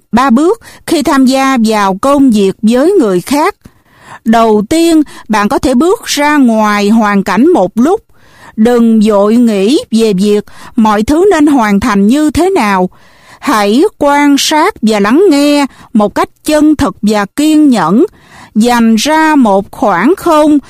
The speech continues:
và xem xét công việc từ khoảng cách đó. Sau đó, bạn có thể bắt đầu xem xét mọi người và bạn có thể học hỏi rất nhiều về việc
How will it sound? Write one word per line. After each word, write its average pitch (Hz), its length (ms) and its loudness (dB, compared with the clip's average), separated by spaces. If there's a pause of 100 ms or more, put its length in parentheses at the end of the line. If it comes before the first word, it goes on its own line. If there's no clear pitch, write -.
(220)
và 214 380 -2 (280)
xem 285 440 -2
xét 320 440 -4
công 277 220 0
việc 196 200 -2 (100)
từ 202 280 -2
khoảng 208 440 -2
cách - 260 -6
đó. 247 320 0 (280)
Sau 285 240 -2
đó, 269 300 0 (280)
bạn 214 300 0
có 294 80 -2
thể 285 160 -2
bắt 381 220 -2
đầu 208 300 0
xem 294 220 -2
xét 349 260 -4
mọi 196 160 0
người 220 420 0 (280)
và 226 200 0
bạn 202 340 -2
có 320 120 -2
thể 339 160 -2
học 269 340 -2
hỏi 214 380 0
rất 392 300 -2
nhiều 226 420 0 (280)
về 226 220 0
việc 214 320 -2